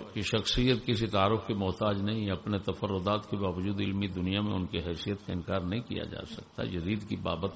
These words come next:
وہ لکھتے ہیں، وَهَذَا يَزِيدُ الَّذِي وُلِدَ فِي خِلَافَةِ عُثْمَانَ هُوَ الَّذِي وَلِيَ الْمُلْكَ بَعْدَ أَبِيهِ مُعَاوِيَةَ وَهُوَ الَّذِي قُتِلَ الْحُسَيْنُ فِي خِلَافَتِهِ۔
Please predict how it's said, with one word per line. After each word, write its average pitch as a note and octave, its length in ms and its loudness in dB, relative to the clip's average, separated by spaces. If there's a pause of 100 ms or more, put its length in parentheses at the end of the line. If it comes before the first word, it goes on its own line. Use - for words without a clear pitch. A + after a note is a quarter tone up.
وہ F2 80 -4
لکھتے D2 380 -10
ہیں، B1+ 100 -10 (680)
وَهَذَا A#2+ 460 6
يَزِيدُ A2+ 680 4
الَّذِي F#2 360 2
وُلِدَ F#2 360 2
فِي F#2 160 -2
خِلَافَةِ F2 580 0
عُثْمَانَ A2+ 540 2
هُوَ G#2 260 6
الَّذِي D3 400 8
وَلِيَ G#2 440 2
الْمُلْكَ G#2 540 0
بَعْدَ F2+ 320 4
أَبِيهِ G#2 380 4
مُعَاوِيَةَ G2+ 540 0
وَهُوَ G#2 380 2
الَّذِي G2+ 580 4
قُتِلَ G#2+ 420 2
الْحُسَيْنُ F2+ 640 -2
فِي F2 160 -6
خِلَافَتِهِ۔ - 680 -10